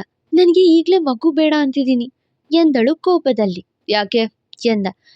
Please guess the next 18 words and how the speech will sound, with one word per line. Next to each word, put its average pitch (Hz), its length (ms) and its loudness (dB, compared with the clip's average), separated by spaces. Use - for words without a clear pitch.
"ಡೈವೋರ್ಸ್ 311 520 0
ತಗೊಳ್ಳೋರಲ್ವಾ 269 760 0
ನಾವು, 208 380 -4
ಮಗುನಿಟ್ಕೊಂಡು 370 800 -2
ಮರು 285 340 -2
ಮದ್ವೆ 349 320 -2
ಹೇಗಾಗ್ಲಿ?" 302 720 -2
ಎಂದಳು. 226 360 0
"ಅಂದ್ರೆ 277 340 0
ನೀನ್ 277 180 0
ಸೆಕೆಂಡ್ 254 360 -4
ಮ್ಯಾರೇಜ್ 208 340 -4
ಆಗ್ತೀಯಾ?" - 300 -10
ಎಂದವನ 311 440 0
ಕಣ್ಣಲ್ 269 440 -4
ಕೆಟ್ಟ 262 360 -4
ಕೋಪ 233 360 -2
ಇತ್ತು. 208 300 -4